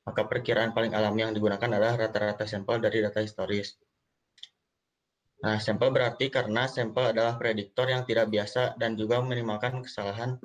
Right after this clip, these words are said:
perkiraan kuadrat rata-rata terlepas dari bentuk distribusi pro-, probabilitas.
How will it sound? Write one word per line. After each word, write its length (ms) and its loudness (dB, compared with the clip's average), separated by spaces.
perkiraan 400 0
kuadrat 240 4
rata-rata 640 0
terlepas 320 -2
dari 240 2
bentuk 400 -4
distribusi 480 -2
pro-, 400 0
probabilitas. 720 2